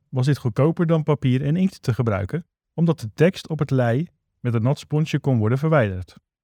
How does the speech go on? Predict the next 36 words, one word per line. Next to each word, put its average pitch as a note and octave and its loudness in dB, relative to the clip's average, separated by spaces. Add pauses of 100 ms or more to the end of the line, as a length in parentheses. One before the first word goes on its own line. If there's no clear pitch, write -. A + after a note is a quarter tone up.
(120)
Zo'n A2 -4
sponsje F3+ -2 (120)
zat D#3+ -6
in E3 -2
een E3+ 0
sponsdoosje. G#2 -4 (880)
Kon E3+ 0
je E3 2
op G3+ -2
je E3+ 2
leitje D3+ 2
mooi B2+ 2
tussen A#2 -4
de G#2 -2
regels E3 0
schrijven, F3+ -2 (200)
dan D3+ 0
kreeg C3+ 2
je A#2+ 0
een G#2+ 0
kroontjespen C#3+ 0
en D#3+ -2
inkt F#3+ -2
in B2+ 2
je A#2 2
inktpotje. G#2 -4 (960)
Eerst G3+ 0
even F3+ 0
aan C3+ 2
de B2+ 4
nieuwe C#3 4
pen E3 2
likken D#3 0
voordat C#3 -2
je G#3 -2
begon. B2 0